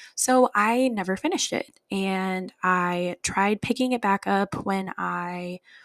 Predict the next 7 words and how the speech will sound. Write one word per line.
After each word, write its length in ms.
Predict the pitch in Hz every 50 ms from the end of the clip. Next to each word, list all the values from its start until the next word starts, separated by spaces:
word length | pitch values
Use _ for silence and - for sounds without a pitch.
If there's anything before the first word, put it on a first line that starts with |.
| _ - - - - - - - _ _ _ _ _ -
was 400 | 190 196 196 196 196 196 180 180
visiting 420 | 185 190 180 185 180 180 180 185
family 520 | - - - 262 277 277 277 277 277 269 254
during 260 | 226 196 190 190 180
my 100 | - 185
sister's 440 | - - - 175 - - 175 180 -
graduation, 960 | - - 190 185 185 214 262 277 262 - - 254 254 254 247 247 240 240